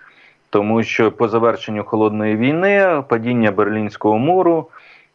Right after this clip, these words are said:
відновлення відносин, тобто розпаду Радянського Союзу, здавалося, що начебто ситуація змінюється і ризик у конфлі-, ризик конфлікту в Європі,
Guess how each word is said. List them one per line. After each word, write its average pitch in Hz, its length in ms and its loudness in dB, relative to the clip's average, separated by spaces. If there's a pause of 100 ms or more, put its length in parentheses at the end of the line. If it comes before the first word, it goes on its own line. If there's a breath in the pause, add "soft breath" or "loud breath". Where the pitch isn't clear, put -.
відновлення 101 1120 0
відносин, 127 720 -2
тобто 90 640 0
розпаду 98 460 0
Радянського 98 560 -2
Союзу, 151 460 0
здавалося, 113 600 -2
що - 200 -6
начебто 110 680 -2 (640 loud breath)
ситуація 117 680 0
змінюється 127 800 0
і 120 340 0
ризик 113 400 -2
у 98 60 -2
конфлі-, 110 560 0
ризик 120 340 -2
конфлікту 113 540 -2
в 104 60 -2
Європі, 180 500 0